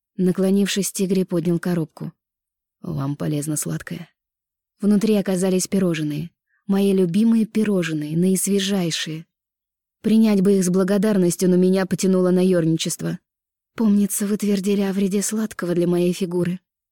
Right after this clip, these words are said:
Драконья кровь сделала свое дело. Першение в горле прошло. Слабость дала позиции.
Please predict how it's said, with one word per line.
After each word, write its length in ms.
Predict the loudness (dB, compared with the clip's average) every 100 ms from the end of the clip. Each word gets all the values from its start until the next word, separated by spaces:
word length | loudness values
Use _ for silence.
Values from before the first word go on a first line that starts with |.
| _
Драконья 580 | 0 2 2 2 4 4
кровь 280 | 2 0 0
сделала 420 | 0 2 2 0
свое 340 | 0 0 0
дело. 360 | 0 -2 -4 -8 _ _ -4
Першение 480 | -2 0 0 0
в 40 | 0
горле 280 | -2 0 -2
прошло. 500 | -4 -4 -4 -6 -8 _ _
Слабость 460 | -6 -4 -2 -2 -2
дала 240 | -4 -2
позиции. 600 | -4 -4 -4 -6 -8 -10